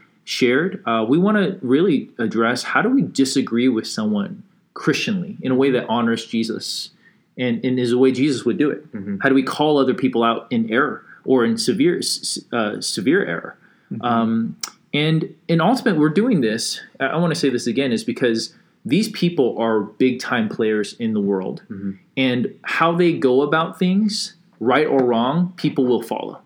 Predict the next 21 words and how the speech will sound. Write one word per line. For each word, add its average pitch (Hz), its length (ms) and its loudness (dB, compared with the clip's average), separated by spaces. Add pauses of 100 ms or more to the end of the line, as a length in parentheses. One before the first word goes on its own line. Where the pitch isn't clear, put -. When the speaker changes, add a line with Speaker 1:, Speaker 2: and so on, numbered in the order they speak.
(240)
Speaker 3:
Mm-hmm. 110 360 -4
Speaker 1:
Sometimes 151 680 2
uncritically, 131 600 -2 (360)
just 110 260 -2
blindly. 110 500 -2 (340)
And 151 80 0
we 214 80 4
Speaker 3:
Yeah. 233 60 2
Speaker 1:
want 196 220 4
to 139 240 4
wisely 120 480 0
shepherd 127 380 2
and 113 100 0
say, 120 120 0
"Hey, 160 280 0 (220)
this 147 240 2
is 190 120 2
what 160 160 4
we 127 120 2
think 123 320 -4
biblically 113 580 0